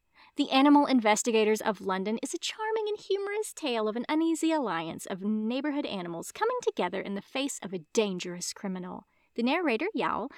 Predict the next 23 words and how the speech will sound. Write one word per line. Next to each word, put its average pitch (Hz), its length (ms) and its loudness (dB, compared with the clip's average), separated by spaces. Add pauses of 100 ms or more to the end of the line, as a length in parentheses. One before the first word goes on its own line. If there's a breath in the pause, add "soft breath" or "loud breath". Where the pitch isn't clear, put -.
(160 loud breath)
has 453 120 2 (100)
much - 180 -4
to 480 160 -2 (120)
learn, 196 180 0 (220 soft breath)
but 330 120 6
nobody 226 520 8
can 196 180 -2
question 175 440 -4
his 175 180 -8
bravery. 190 640 -4 (380 loud breath)
Featuring 226 380 -2
cats, - 460 0 (140)
dogs, 254 440 2 (100)
a 208 60 -6
squirrel, 247 440 2 (140)
a - 60 2
pigeon, 370 460 10 (260 loud breath)
and 226 160 4
a 190 160 4
whole 370 800 6
skulk - 560 4
of 247 100 0
foxes. - 920 -10